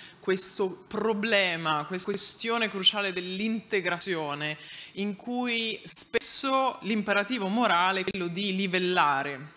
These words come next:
no? L'integrazione è farli eventualmente a nostra immagine e somiglianza, quando in realtà molto spesso nella diversità non si scopre soltanto che non esistono gerarchie tra culture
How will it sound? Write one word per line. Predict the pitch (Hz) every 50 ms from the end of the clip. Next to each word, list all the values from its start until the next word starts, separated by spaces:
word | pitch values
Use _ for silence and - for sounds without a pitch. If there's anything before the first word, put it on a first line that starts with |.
| -
no? | - 160 151 160 185 202 - -
L'integrazione | 196 208 208 202 214 208 208 214 208 208 - - 247 247 233 233 226 220 226 220 - - - - - - - -
è | - 190 208 214 - - - - - - - - - - - - - - - -
farli | - 220 208 202 190 196 202 208 214 208 208 214 240 277 285 -
eventualmente | 175 165 165 175 180 175 175 196 175 175 175 180 180 185 196 202 208 208 - 247 240 -
a | - 190 180
nostra | 180 190 - 208 180
immagine | 180 185 185 185 185 180 185 185
e | 175
somiglianza, | 170 - - 180 180 185 190 185 170 151 151 - 180
quando | 180 208 196 185 175
in | 175
realtà | 185 208 233 240 - - 196 180 190 202 202 - - - -
molto | 196 208 208 208 240
spesso | 220 - - - 294 285 - - - - 214 196 170 - - -
nella | 196 208 247 285 302 269 233
diversità | 202 190 202 196 202 202 - - 226 214 - 196 175
non | 160 170 185
si | 196
scopre | - - - 349 349 226 202
soltanto | 170 180 170 170 - 185 180 190 220 214 214 190 180
che | - - 180
non | 175 175 170
esistono | 175 175 170 196 202 196 - - - 180 165 160 160
gerarchie | 165 170 175 170 - - - 190 180 175 175 175 165
tra | 170 160 160
culture | 160 - - 175 156 - - - 190 185 190 190 190 180 170 170 170 160